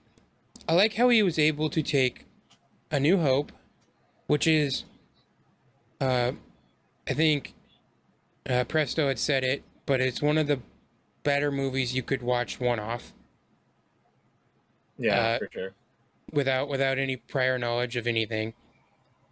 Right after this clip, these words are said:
Speaker 1: And 'cause it's just the, uh, coming-of-age adventure story. And I like that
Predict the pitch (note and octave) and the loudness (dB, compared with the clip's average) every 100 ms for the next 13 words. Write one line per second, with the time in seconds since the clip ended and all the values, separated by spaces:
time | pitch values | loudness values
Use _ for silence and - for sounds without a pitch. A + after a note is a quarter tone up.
0 | _ C#3+ C#3+ D3 - C#3 D3+ - - D3 | _ -2 0 -2 -2 0 0 -2 -2 0
1 | C#3 - _ _ _ - C3+ C3 C3 B2 | 0 -4 _ _ _ -2 0 2 0 -2
2 | _ _ _ _ _ _ _ _ _ _ | _ _ _ _ _ _ _ _ _ _
3 | _ - A2+ A2+ C3+ - - _ _ _ | _ -2 2 2 0 -6 -20 _ _ _
4 | _ - - D3+ D#3 D#3+ D3+ C3+ C3 C3 | _ -8 -2 2 4 2 0 0 0 0
5 | B2 - - _ _ _ - B2+ D3 C3+ | -4 -8 -10 _ _ _ -4 -2 -2 -2
6 | B2 - G#2 G#2 - - _ _ _ _ | -4 -2 -4 -4 -10 -18 _ _ _ _
7 | _ _ _ _ _ _ _ _ _ _ | _ _ _ _ _ _ _ _ _ _
8 | _ _ _ _ _ _ D3 C#3+ C3+ B2+ | _ _ _ _ _ _ -2 0 0 -4
9 | - _ _ _ _ _ _ _ _ _ | -10 _ _ _ _ _ _ _ _ _
10 | D3 D3 D3+ E3 D#3+ - C#3 C3 B2+ B2+ | -2 2 2 2 -2 -8 -2 0 0 -2